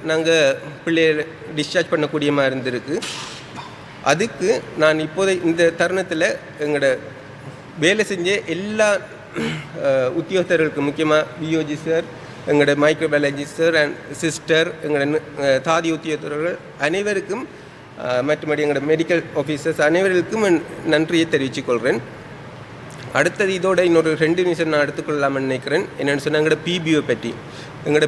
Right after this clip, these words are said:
பி பி யூ வந்து இங்கே ஈஸ்டர்ன் ப்ரொவின்ஸில், அதாவது கிழக்கு மாகாணத்திலே வந்து ஒரு பெரிய, பெரிய ஒரு யூனிட். பி பி யூ என் ஐ சி என்றது ஒரு பெரிய யூனிட். அஹ், முக்கியமா சொல்லப்போனா, அஹ்,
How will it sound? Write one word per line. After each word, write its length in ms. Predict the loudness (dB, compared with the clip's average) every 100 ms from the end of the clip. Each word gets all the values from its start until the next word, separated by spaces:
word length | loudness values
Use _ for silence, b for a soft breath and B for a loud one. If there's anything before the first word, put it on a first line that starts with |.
| 0
பி 180 | -4
பி 100 | -2
யூ 120 | -2 2
வந்து 420 | 2 4 0 -2 -8 -16 -6
இங்கே 180 | -4 -2
ஈஸ்டர்ன் 500 | -2 -4 0 2 2
ப்ரொவின்ஸில், 580 | 2 2 2 -2 -6 -8 -8 -10
அதாவது 300 | -2 2 2
கிழக்கு 300 | 2 0 2
மாகாணத்திலே 580 | 2 2 2 0 0 0
வந்து 400 | 0 0 0 -4 -6 -14 -18 -6
ஒரு 200 | -4 -4 -2
பெரிய, 460 | 0 0 0 0 0 -2 -4
பெரிய 340 | -2 0 0 2
ஒரு 180 | 2
யூனிட். 360 | 4 2 0 -4 -14 -6
பி 140 | -2 2
பி 100 | 4
யூ 180 | 2 2
என் 140 | 2
ஐ 100 | 2
சி 120 | 0
என்றது 220 | -2 0 0
ஒரு 100 | 0
பெரிய 440 | 0 2 4 4
யூனிட். 300 | 2 0 -6 B B B B B
அஹ், 480 | 2 4 6 4 2 2
முக்கியமா 320 | -4 -2 0
சொல்லப்போனா, 560 | 2 2 2 4 2 2 -2 -16 -18 -20 -18 -6
அஹ், 220 | 2 2